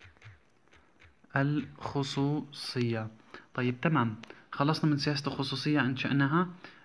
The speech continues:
باجي بأضغط عرض و اتش تي ام ال. طيب تمام، هي بالفعل أصلًا صفحة ال اتش تي ام ال. تمام، بدي أجي وألصق فوقيها الكود، بضل ضاغط على الكلام اللي كتبته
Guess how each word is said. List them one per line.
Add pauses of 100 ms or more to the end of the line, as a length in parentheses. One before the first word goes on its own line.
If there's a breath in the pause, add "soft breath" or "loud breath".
(160)
باجي
بأضغط
عرض (120)
و
اتش (200)
تي
ام
ال. (2000 soft breath)
طيب
تمام،
هي
بالفعل
أصلًا
صفحة
ال
اتش
تي
ام
ال. (680 soft breath)
تمام، (320)
بدي
أجي
وألصق
فوقيها
الكود،
بضل
ضاغط
على
الكلام
اللي
كتبته